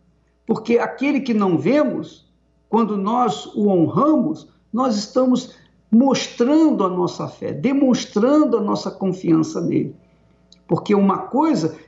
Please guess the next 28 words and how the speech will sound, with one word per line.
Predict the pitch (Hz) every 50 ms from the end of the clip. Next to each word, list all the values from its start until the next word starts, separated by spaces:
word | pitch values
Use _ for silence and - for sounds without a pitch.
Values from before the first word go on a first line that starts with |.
| _ -
é | 190 185
você | 175 196 180 - - 208 202
honrar | 202 180 147 - 180 180 185 185
o | 180 - -
pai, | - 185 185 180 180 - 160 156
a | 143
mãe, | 139 147 151 165 170 170 160 156
o | 139 127
filho, | - - - 185 180 180 165 151 -
a | -
mulher, | - 156 147 147 156 156 175 175 170
o | 170 156
marido, | 135 123 110 113 147 180 185 180 170 151 156 147
o | 151 156 -
namorado, | - - 143 143 151 160 170 156 175 180 180 160 151 143
o |
noivo, | 143 147 180 190 180 156 143
a | 139
noiva, | 151 190 185 185 - - - -
enfim. | 294 247 - - - 139 123 - - _ _ _ _ _ -
Uma | 226 240 -
coisa | - - - 302 269 285
é | 277
você | 277 277 - - 277
honrar-se | 277 269 220 170 208 240 254 - - -
a | 233
si | 220 - - 262
mesmo, | 254 247 233 240 247 214 - 208